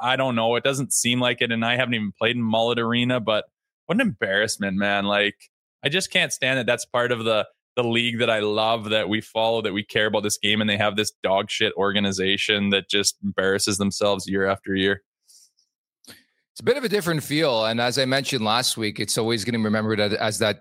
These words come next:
Speaker 2: that arena where Auston Matthews hit fifty for the second time in his career, right?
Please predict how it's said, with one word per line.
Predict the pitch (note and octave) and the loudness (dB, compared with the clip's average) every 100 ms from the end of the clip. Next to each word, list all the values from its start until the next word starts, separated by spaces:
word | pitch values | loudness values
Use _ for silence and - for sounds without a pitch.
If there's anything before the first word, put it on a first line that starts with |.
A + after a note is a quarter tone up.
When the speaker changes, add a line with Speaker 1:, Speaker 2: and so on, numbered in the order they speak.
| A2+ | -4
Speaker 2:
that | G#2+ G2+ - - | -2 -2 -4 -4
arena | G#2 G#2+ A2 G#2 | 0 2 2 0
where | F#2+ | 2
Auston | G2 A2 - F#2+ | 0 0 -2 0
Matthews | G2 G#2 G#2 - | 0 0 -2 -2
hit | G#2 | -2
fifty | - G2+ - F#2 | 0 -2 0 -2
for | G2+ | 0
the | F#2 | 0
second | G2 E2+ D#2+ | 0 0 0
time | F2+ F2 | 0 0
in | E2+ | 0
his | D#2+ | 0
career, | - E2+ E2 | 0 0 2
right? | E2+ G#2+ | 0 0